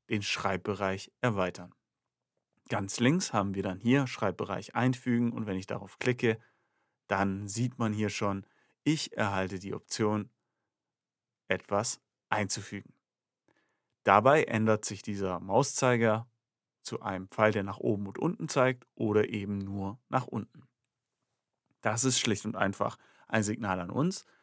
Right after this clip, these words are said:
dass wir hier Abstand entfernen oder einfügen können, wenn es nach oben und nach unten zeigt. Wir können aber auch einfach nur Abstand nach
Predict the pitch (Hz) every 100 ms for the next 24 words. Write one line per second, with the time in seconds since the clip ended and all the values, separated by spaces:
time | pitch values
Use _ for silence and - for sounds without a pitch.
0 | _ - 107 - 107 101 98 120 151 202
1 | _ _ _ _ _ _ _ _ _ _
2 | _ _ _ _ _ 113 104 - 107 95
3 | - _ _ _ _ _ _ 107 95 -
4 | 113 143 196 - 113 98 - 101 98 -
5 | 110 131 131 151 240 - _ _ _ _
6 | _ _ _ _ _ _ _ _ _ _
7 | _ 104 95 98 98 - 117 104 95 -
8 | - - 107 - 117 - 139 214 _ _
9 | _ _ - 117 123 110 104 95 - -
10 | - 107 101 110 104 - 107 - 110 98
11 | 98 -